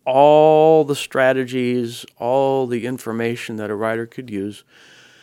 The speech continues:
to not have to fall into that trap that my friend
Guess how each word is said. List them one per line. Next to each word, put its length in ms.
to 180
not 440
have 240
to 80
fall 360
into 280
that 260
trap 380
that 140
my 180
friend 440